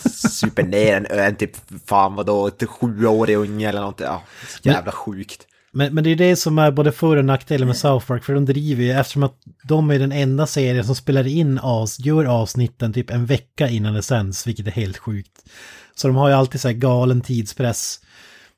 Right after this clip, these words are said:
Speaker 2: Och så tar de någonting som har hänt, det blir ju då veckan innan, alltså ibland mindre än en vecka innan,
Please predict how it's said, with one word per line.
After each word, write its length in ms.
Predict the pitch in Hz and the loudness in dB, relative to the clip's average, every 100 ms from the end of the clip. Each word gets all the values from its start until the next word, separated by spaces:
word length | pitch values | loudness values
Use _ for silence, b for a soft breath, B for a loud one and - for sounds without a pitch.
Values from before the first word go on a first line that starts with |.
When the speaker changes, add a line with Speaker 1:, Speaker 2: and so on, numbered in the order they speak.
| _ - | _ -10
Speaker 2:
Och 120 | 131 | -4
så 80 | 139 | 0
tar 220 | 147 143 | 2 4
de 120 | 131 | 4
någonting 280 | 127 123 123 | 2 2 0
som 180 | 127 120 | 0 0
har 80 | |
hänt, 600 | 107 131 117 - - - - | 2 2 0 -4 -12 -12 -2
det 100 | 131 | 0
blir 140 | 123 | 2
ju 120 | 120 | 2
då 240 | 110 113 113 | 2 0 0
veckan 440 | 117 120 - 117 | 0 -2 0 0
innan, 600 | 113 113 113 107 110 135 - - | 2 2 0 -2 -4 -12 -14 -8
alltså 240 | 139 131 | -4 0
ibland 360 | 117 113 117 110 | 0 2 2 2
mindre 260 | 120 113 | 2 2
än 60 | 107 | 2
en 100 | 107 | 0
vecka 320 | 101 - 110 | -2 -4 -6
innan, 420 | 98 98 101 101 | -4 -2 -2 -2